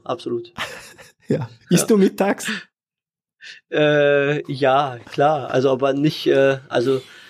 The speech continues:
Speaker 2: Mhm.
Speaker 1: ja, wie soll ich sagen, ich hab da jetzt keinen Plan oder
Speaker 2: Mhm.
Speaker 1: so, ne? Also es ergibt sich dann irgendwie.
Speaker 2: Ja, ja.
Speaker 1: Wenn ich zu Hause arbeite, ist gut, da ist meine Frau da.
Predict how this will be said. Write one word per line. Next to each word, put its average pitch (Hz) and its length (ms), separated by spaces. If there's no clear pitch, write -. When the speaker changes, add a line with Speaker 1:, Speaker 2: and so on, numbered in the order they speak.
Speaker 2:
Mhm. 117 220
Speaker 1:
ja, 131 360
wie 131 60
soll 131 120
ich 117 60
sagen, 135 320
ich - 160
hab 151 120
da 151 140
jetzt 143 180
keinen 143 200
Plan 139 320
oder 127 180
Speaker 2:
Mhm. 113 40
Speaker 1:
so, 117 160
ne? 147 300
Also 127 160
es 123 60
ergibt 135 300
sich 135 140
dann 127 140
irgendwie. 123 480
Speaker 2:
Ja, 107 360
ja. 107 160
Speaker 1:
Wenn 143 120
ich 165 120
zu 170 120
Hause 196 280
arbeite, 190 300
ist 180 140
gut, 202 140
da 196 40
ist 180 120
meine 170 160
Frau 190 240
da. 208 300